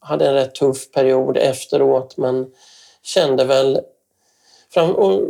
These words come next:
delvis kanske för att vården där och stödet som han fick var så pass dåligt, så han kände att det behövs någonting mer, och därför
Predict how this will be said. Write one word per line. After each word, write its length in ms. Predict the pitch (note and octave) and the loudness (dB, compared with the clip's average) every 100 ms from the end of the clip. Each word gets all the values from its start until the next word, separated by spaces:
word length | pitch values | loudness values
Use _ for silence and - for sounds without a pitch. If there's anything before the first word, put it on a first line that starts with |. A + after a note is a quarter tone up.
| - | -4
delvis 520 | F3 A3 B2+ C#3 E3 | 0 2 2 0 0
kanske 300 | - F#3 D#3+ | 0 -2 -2
för 140 | - | -2
att 160 | D#3 C#3+ | -2 0
vården 380 | C#3+ C3+ C#3+ F3 | 0 0 2 2
där 380 | D3 C3+ C#3+ F3 - _ _ _ F4 A#3+ | 2 2 0 -6 -14 _ _ _ -20 -6
och 120 | F#3 | -4
stödet 520 | E3 F#3 C#3+ C3 C#3+ - | 0 0 2 0 -2 -2
som 140 | F#3 | 0
han 200 | C#3+ C#3+ | 0 0
fick 280 | - C3 - | -2 -4 -4
var 100 | C#3+ | -6
så 120 | - | -4
pass 220 | - C3 - | -8 -8 -4
dåligt, 420 | A2+ A#2 - - | -2 -2 -4 -4
så 80 | D3+ | -2
han 120 | D3+ | -2
kände 360 | D3+ E3 C3+ C3+ | 0 0 0 0
att 100 | C3 | 0
det 60 | |
behövs 420 | C#3+ C3+ C3 C3 | -2 0 0 -2
någonting 380 | C3+ B2 C3 C#3 | -4 -4 -4 -2
mer, 340 | D#3 F3 C#3+ C3+ | 2 2 2 2
och 80 | |
därför 360 | C#3+ C3 C#3 C3+ | 0 0 -2 -2